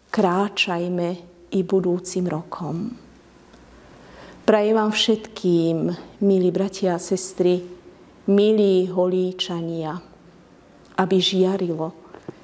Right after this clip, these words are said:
Kristovo svetlo do vášho života, do radostí, obáv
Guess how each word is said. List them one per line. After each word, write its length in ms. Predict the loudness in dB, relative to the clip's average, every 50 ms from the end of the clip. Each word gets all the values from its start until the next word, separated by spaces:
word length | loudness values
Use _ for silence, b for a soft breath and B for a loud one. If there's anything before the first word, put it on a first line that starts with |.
| -4 0
Kristovo 480 | 2 2 2 2 2 2 2 2 2 0
svetlo 800 | 0 2 2 2 2 2 0 2 2 2 2 0 -4 -8 -14 -8
do 160 | -4 -2 -2
vášho 320 | 0 0 -2 -2 -4 -4
života, 640 | -4 -2 -2 -2 -2 -2 -4 -6 -6 -6 -4 -4 -4 -6 -12 -20 -20 -20 -20 _ _ B B B B B B B B
do 160 | 2 4 4
radostí, 1200 | 4 4 2 2 2 2 0 0 -2 -6 -12 -12 -14 -10 -6 -4 -2 -2 -2 -2 -4 -6 -8 -10 -14 -20 -10 -2 0
obáv 800 | 2 2 2 2 2 2 2 2 2 2 2 2 2 0 -2 -4